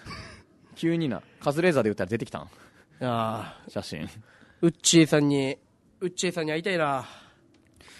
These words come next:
Speaker 1: いやー、実感わかんねえ、マジで。
Speaker 2: いやー、次は、マジ石垣遊び行こうぜ。
Speaker 1: ね、行きたい行きたい。
Speaker 2: ね。
Speaker 1: で、石垣ライブも普通にやるんじゃない？
Speaker 2: ね、やりそうだね。
Speaker 1: 絶対、うん。渋って、
Speaker 2: 渋って。
Speaker 1: 行ってるぐらいだから。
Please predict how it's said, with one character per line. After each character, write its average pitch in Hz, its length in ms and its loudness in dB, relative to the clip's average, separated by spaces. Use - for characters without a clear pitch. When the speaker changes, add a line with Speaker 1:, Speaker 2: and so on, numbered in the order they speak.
Speaker 1:
い - 40 -4
や 110 80 2
ー、 127 680 8
実 - 200 -6
感 165 140 10
わ 151 120 8
か 175 120 8
ん 180 100 6
ね 175 80 6
え、 143 40 6
マ 107 160 2
ジ 95 100 -4
で。 87 160 -4
Speaker 2:
い - 20 -6
や 131 80 -2
ー、 131 400 4
次 220 300 2
は、 202 60 -2
マ 185 100 8
ジ 156 120 4
石 247 160 2
垣 220 160 6
遊 165 160 6
び 185 100 6
行 190 140 8
こ - 0 -
う 165 40 2
ぜ。 175 180 8
Speaker 1:
ね、 139 360 4
行 120 120 -8
き - 40 -18
た 117 100 0
い - 20 0
行 104 100 -4
き - 20 -20
た 98 160 -2
い。 - 100 -12
Speaker 2:
ね。 143 240 4
Speaker 1:
で、 - 100 -2
石 359 240 4
垣 - 240 4
ラ 311 120 10
イ 370 60 6
ブ 123 80 2
も 110 60 -4
普 143 60 -4
通 - 140 -8
に 175 120 0
や 135 140 2
る 415 160 4
ん 427 40 0
じ 359 60 2
ゃ - 40 0
な 85 140 -4
い？ - 80 -14
Speaker 2:
ね、 160 140 6
や 165 120 10
り 247 80 6
そ - 140 6
う - 20 10
だ 170 120 10
ね。 - 80 0
Speaker 1:
絶 - 20 -2
対、 120 240 6
う 117 80 2
ん。 104 500 2
渋 135 340 4
っ - 20 -2
て、 - 480 -4
Speaker 2:
渋 - 300 -6
っ 131 40 -4
て。 - 280 -6
Speaker 1:
行 120 100 0
っ - 40 -20
て - 200 0
る 110 80 2
ぐ 104 80 0
ら 107 120 0
い - 20 -4
だ 87 80 -6
か 85 100 -8
ら。 76 160 -8